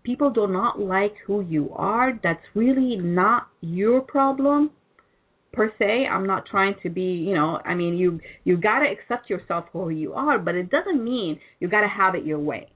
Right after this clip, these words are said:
There's difference between the two. So expressing yourself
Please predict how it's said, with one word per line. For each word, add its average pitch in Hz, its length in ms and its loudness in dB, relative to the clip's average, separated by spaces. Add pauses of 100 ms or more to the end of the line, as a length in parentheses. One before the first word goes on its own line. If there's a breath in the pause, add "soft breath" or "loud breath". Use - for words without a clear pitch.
There's 180 260 -2
difference 196 300 -2
between 135 480 -10 (220)
the 156 80 -6 (120)
two. - 180 -4 (1900)
So 214 100 2
expressing 415 500 -2
yourself 208 520 0